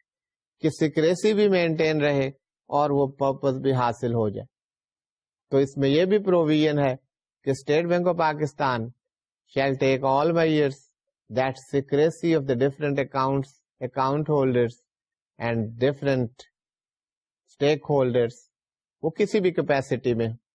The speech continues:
اکاؤنٹ ہولڈر سے آپ کے ذہن میں یہ نہ جائے کہ کسی کا ڈپازٹ اکاؤنٹ، آپ کا اگر لون اکاؤنٹ ہے تو آپ پھر بھی اکاؤنٹ ہولڈر،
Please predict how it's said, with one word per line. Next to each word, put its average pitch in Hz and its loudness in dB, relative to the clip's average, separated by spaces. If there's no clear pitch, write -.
اکاؤنٹ 160 0
ہولڈر 170 2
سے 165 -2
آپ 160 -2
کے 165 0
ذہن 156 0
میں 156 0
یہ 160 2
نہ 160 0
جائے 135 2
کہ 147 -2
کسی 151 0
کا 147 2
ڈپازٹ 139 0
اکاؤنٹ، 110 -4
آپ 160 -2
کا 165 0
اگر 156 0
لون 165 2
اکاؤنٹ 156 0
ہے 151 2
تو 143 0
آپ 135 0
پھر 143 -2
بھی 143 0
اکاؤنٹ 123 -2
ہولڈر، 113 2